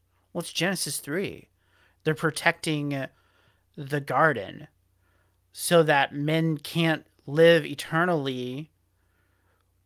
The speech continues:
with this evil heart.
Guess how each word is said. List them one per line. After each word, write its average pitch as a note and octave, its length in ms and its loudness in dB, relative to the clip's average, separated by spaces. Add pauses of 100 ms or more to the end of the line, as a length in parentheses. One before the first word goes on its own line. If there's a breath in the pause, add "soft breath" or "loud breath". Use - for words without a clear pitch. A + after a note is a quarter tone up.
(100)
with D3+ 480 -4
this - 420 0 (120)
evil D3 380 -2
heart. - 720 -4